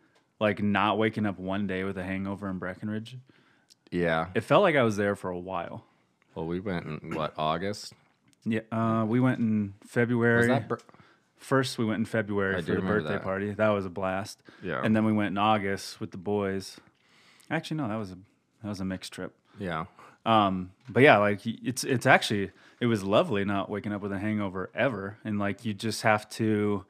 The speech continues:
Speaker 1: focus on, like, and you get, like, I was, we went sledding, I went
Speaker 2: I saw that.
Speaker 1: snowboarding, we went,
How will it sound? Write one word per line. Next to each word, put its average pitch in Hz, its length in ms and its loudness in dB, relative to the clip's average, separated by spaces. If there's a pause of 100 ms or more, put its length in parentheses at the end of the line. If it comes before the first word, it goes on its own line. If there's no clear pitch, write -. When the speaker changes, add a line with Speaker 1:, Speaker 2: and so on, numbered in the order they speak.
(1000)
Speaker 1:
focus 113 380 2
on, 107 200 2
like, 104 200 0
and 120 140 2
you 120 80 4
get, 135 300 -2
like, 120 200 0
I 135 100 6
was, 123 280 -2
we 131 120 0
went 117 160 -2
sledding, 156 680 2 (360)
I 117 40 -2
went 104 160 0
Speaker 2:
I - 20 -6
saw 131 180 4
that. 131 140 4
Speaker 1:
snowboarding, 120 480 6
we 110 100 2
went, 98 220 -2